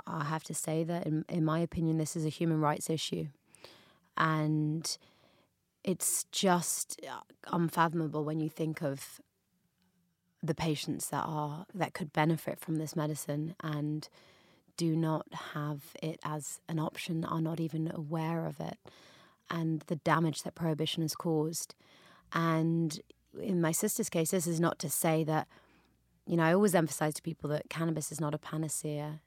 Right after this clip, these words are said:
It's not gonna cure or fix everyone. What works for one doesn't necessarily work for another. But really,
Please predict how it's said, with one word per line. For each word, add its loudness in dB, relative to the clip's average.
It's -10
not -4
gonna -4
cure -4
or -4
fix -10
everyone. -2
What 0
works 6
for -2
one 4
doesn't 0
necessarily -2
work 0
for -8
another. -2
But -4
really, 4